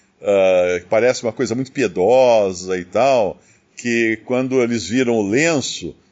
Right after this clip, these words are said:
eh, o lenço estava enrolado num lugar à parte. Tinha os lençóis, né? E tinha o lenço enrolado num lugar à parte. Daí tem esse boato, é uma historinha que fala assim que, ah, naquele tempo, quando uma pessoa, ah, usava o guardanapo na hora da refeição,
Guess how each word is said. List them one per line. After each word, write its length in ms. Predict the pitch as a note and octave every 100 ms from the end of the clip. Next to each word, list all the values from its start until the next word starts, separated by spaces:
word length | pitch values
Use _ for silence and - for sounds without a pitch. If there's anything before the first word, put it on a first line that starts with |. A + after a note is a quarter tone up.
| _ _ _
eh, 400 | G2+ G2 F#2 F2+ - _ -
o 120 | A#2 G#2+
lenço 340 | A2+ C3 -
estava 280 | - C3 B2+
enrolado 680 | A#2+ A#2+ G2+ A#2 C3 B2+ C3
num 160 | B2
lugar 280 | A#2+ G#2 B2
à 40 |
parte. 460 | - G#2 G#2 F2 F2
Tinha 380 | - A2 A2 - E2+ F#2 F2
os 160 | F#2+
lençóis, 760 | A2 B2 A#2 - A#2+ D#3 F3+ G2
né? 160 | C#3+ F3 _ _
E 100 | A2+
tinha 240 | - B2
o 80 | C#3
lenço 360 | A#2 C#3+ D3+ D3
enrolado 240 | C3+ C3
num 60 | C3+
lugar 160 | B2+ B2
à 40 |
parte. 280 | A#2 F2 G#2
Daí 140 | C#3
tem 120 | D3+
esse 160 | E3 -
boato, 400 | C3+ C3+ D#3 D#3
é 20 |
uma 100 | D3+
historinha 400 | C#3+ D3+ C3+ D3
que 60 | C3+
fala 180 | C#3 C3
assim 260 | - C#3+
que, 200 | C3+ C#3 - _ _
ah, 280 | C3+ B2 A#2+
naquele 320 | B2 B2+ D#3+ D#3
tempo, 760 | - F#3 G#3 E3 - G#2 F2+ - _
quando 240 | - C#3 D3+
uma 140 | D3
pessoa, 580 | D3 C3 - F#3 C#3 A2+ - _ _
ah, 240 | - A2+ A2
usava 400 | A#2 A#2 C3+ A#2+
o 20 |
guardanapo 760 | A#2+ A#2 G#2+ A2 E3 D#3 -
na 140 | G#2 G#2+
hora 240 | A2+ A2+
da 80 | G2+
refeição, 840 | G#2+ G2+ G#2 F2+ - F3 E3 F2